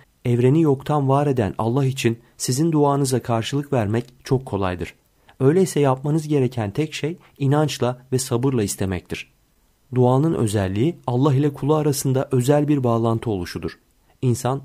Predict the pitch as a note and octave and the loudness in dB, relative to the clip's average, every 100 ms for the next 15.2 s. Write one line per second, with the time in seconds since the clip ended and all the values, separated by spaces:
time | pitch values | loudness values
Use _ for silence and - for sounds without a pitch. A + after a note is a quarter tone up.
0 | - E3 D3+ A#2+ G2 G2 B2 D#3 C3+ A#2 | -6 -2 2 0 0 -2 -2 0 -2 -2
1 | - A#2 - A#2 C3 - A#2+ A#2+ A#2 F2+ | -2 -4 -2 -4 -2 -2 -2 0 0 -2
2 | - E2 - _ _ _ - C3 D3 A2+ | -4 -8 -8 _ _ _ -2 2 4 2
3 | - G2 A2 - - - A#2 C3 E3+ C#3+ | -2 0 0 0 -16 -6 -4 0 0 0
4 | E3 C#3 B2+ B2 C#3 C3+ - - C3 A2+ | -2 2 2 4 0 -4 -6 -4 -2 -2
5 | C#3 - _ - C#3 C3 A#2+ A#2 A2+ D3 | -4 -8 _ 0 0 4 4 4 2 -2
6 | - B2 C3+ A#2 A#2 - F2 F#2 E2+ - | -4 0 2 2 0 -2 -2 -2 -2 -6
7 | _ _ _ _ _ C3 E3 E3 B2+ G2+ | _ _ _ _ _ 0 2 2 2 0
8 | G2+ C#3+ - - B2+ B2 B2+ B2 G#2 G#2+ | -2 -4 -6 0 0 2 0 0 0 0
9 | C3+ - - D#3 - F3 - D3+ C#3 D3 | -2 -10 -12 -8 -4 -2 -2 -4 -2 -4
10 | D3 C3 C3+ D3 B2+ - A2 F#2 F2 - | -2 -2 0 0 0 -2 -4 -4 -6 -8
11 | - - _ _ _ _ - C3 C#3 E3+ | -10 -12 _ _ _ _ 2 4 4 -2
12 | - D3+ C#3 C#3+ C3 C3 C3+ B2+ B2 A#2+ | -4 -6 -4 -4 -2 -4 -4 -4 -2 0
13 | A#2 - G#2 F2 D#2+ _ _ _ _ - | 0 -2 -4 -4 -6 _ _ _ _ -6
14 | B2+ B2+ A#2+ - A#2+ A#2+ A#2 - A#2+ - | -2 0 0 0 0 0 0 0 -2 0
15 | A2+ | -6